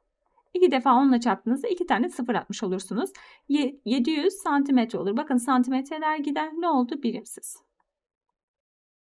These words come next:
Bu yüzden sadeleşebiliyorlar diyoruz. Kilometre bölü saat. Kilometre farklı bir şey, saat farklı bir şey. Kilometre uzunluğu ölçer, saat zamanı ölçer. O yüzden birimli.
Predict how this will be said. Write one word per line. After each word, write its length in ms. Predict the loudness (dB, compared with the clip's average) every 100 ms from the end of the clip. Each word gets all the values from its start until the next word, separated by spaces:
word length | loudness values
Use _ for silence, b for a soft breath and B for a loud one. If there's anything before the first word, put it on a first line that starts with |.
| _ _ _ _ _ _ _
Bu 60 | -2
yüzden 280 | 0 0 -2
sadeleşebiliyorlar 1040 | 0 0 2 0 0 0 0 0 0 -4
diyoruz. 320 | -8 -10 -14 -20 b b -10
Kilometre 520 | -4 -2 -2 -2 -4
bölü 140 | -2 -4
saat. 440 | -2 -4 -4 -14 -20
Kilometre 840 | -8 -6 -2 -4 -6 -4 -4 -6 _ _
farklı 440 | -2 0 0 -4
bir 60 | -4
şey, 280 | -2 -6 -6 _
saat 440 | -14 -6 -2 -2 -6 _
farklı 400 | _ -8 -6 -4
bir 60 | -4
şey. 200 | -4 -6
Kilometre 520 | -4 -2 -2 -4 -8 -2
uzunluğu 560 | 0 4 4 2 -2
ölçer, 280 | -2 -4 -8 b b
saat 400 | _ -4 -2 -2 -2
zamanı 500 | 2 4 4 2 -4
ölçer. 280 | -8 -10 -6
O 100 | -2
yüzden 460 | -2 -2 -4 -2 0
birimli. 440 | 2 2 2 0